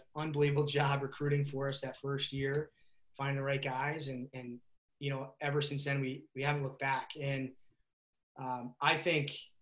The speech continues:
when I think about Skidmore, I mean, we talk about it a ton with the guys. It's just, you know, there,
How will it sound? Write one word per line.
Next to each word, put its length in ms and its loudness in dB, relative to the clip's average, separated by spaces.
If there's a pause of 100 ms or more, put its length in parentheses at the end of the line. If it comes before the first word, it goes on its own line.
(120)
when 140 0
I 40 2
think 200 -2
about 160 2
Skidmore, 420 0
I 60 0
mean, 120 -2
we 60 -2
talk 260 -2
about 180 -4
it 120 -6
a 40 -16
ton 280 -2
with 80 -2
the 60 -6
guys. 420 -2
It's 100 -10
just, 360 -6 (960)
you 100 -2
know, 80 0
there, 200 -2